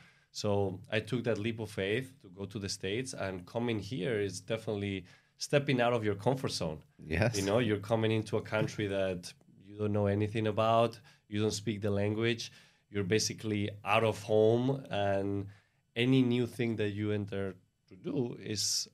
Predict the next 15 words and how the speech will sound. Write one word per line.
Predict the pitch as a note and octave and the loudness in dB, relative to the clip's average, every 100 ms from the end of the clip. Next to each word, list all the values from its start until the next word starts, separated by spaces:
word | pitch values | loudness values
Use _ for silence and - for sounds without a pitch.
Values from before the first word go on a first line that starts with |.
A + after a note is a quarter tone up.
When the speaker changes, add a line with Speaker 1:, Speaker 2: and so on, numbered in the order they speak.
| _ _ - | _ _ -6
Speaker 1:
a | A2 | 0
new | B2 | 0
stepping | B2+ B2 A#2+ G#2+ | 0 -2 -4 -10
stone | - C3+ B2+ A2 | -4 0 2 0
that | G#2 G2+ | -2 -4
will | G#2+ | -6
take | G2+ A2+ G#2 | -6 -6 -6
you | A2 | -8
farther | - A2+ A2+ G#2 G#2 G#2 | -4 0 0 -2 -6 -10
in | A2 | -6
life. | C3 - - - - | -4 -6 -12 -20 -6
And | A2 G#2+ | -2 -2
in | G#2 | 0
this | G2+ A2+ | 0 -2
case, | - B2 C#3+ C3+ | 0 0 0 -2